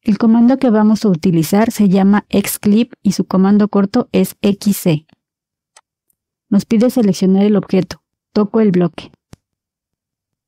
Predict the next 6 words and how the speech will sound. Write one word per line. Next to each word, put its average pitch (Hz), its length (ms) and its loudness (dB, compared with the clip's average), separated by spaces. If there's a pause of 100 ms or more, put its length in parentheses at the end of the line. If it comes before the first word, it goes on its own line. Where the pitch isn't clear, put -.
(1800)
Enter. 214 580 0 (2000)
Seleccionamos 214 960 2
New 220 320 2
Boundary. 196 560 0 (3000)
Seleccionamos 202 800 0
rectangular. 175 640 0